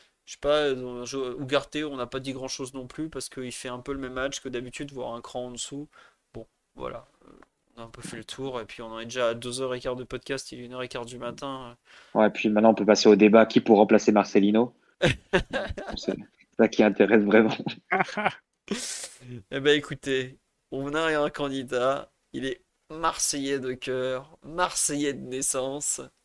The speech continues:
Speaker 1: Il a un petit procès, mais je crois que ça gêne pas beaucoup à Marseille. Vous avez le candidat, le dénommé Galtoche.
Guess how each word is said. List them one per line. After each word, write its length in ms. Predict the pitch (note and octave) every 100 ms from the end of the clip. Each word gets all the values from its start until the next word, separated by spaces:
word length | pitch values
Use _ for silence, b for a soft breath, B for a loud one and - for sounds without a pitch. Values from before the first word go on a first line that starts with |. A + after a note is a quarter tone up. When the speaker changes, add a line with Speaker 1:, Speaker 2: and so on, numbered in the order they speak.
| _ _ C3+ G3 B B B
Speaker 1:
Il 140 | C#3 C#3+
a 60 |
un 80 | D#3+
petit 220 | D#3 -
procès, 540 | G3 - F3 - E3 D#3
mais 100 | B2+
je 80 | -
crois 140 | E3+
que 60 | -
ça 120 | C3+
gêne 220 | C3 C3
pas 120 | D3+
beaucoup 300 | D3+ D3+ D#3+
à 60 | C#3
Marseille. 640 | C3 - C3 C3+ D3 D3 - _ _ _ -
Vous 240 | C#3 D3 D#3
avez 240 | C#3+ E3
le 120 | D#3
candidat, 640 | D#3+ D3+ C3+ C3+ C#3+ C#3+ -
le 180 | C#3+ D#3
dénommé 420 | D3 C#3+ C#3+ D3
Galtoche. 800 | B2+ D#3 C3+ D3 C3+ - - -